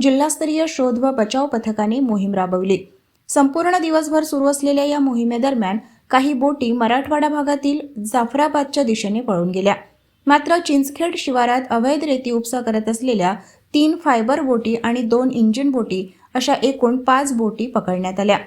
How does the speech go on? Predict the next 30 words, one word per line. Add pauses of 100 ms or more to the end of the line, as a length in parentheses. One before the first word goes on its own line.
(320)
या
बोटी
किनाऱ्यावर
आणून (340)
जिलेटिनच्या
सहाय्याने
उडवून
नष्ट
करण्यात
आल्या. (480)
ही
प्रक्रिया
अत्यंत
कठीण
होती,
मात्र
अडचणींवर
मात (100)
करत (340)
अधिकाऱ्यांनी
हे
अभियान
यशस्वी
केले. (280)
ही
कारवाई
माननीय
उपविभागीय
अधिकारी
प्राध्यापक